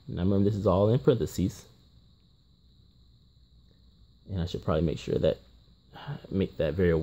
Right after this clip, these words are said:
um, uh, obvious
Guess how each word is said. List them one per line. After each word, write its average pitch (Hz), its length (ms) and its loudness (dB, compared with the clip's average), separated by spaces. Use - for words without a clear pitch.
um, 82 360 -8
uh, - 460 -12
obvious 92 600 -2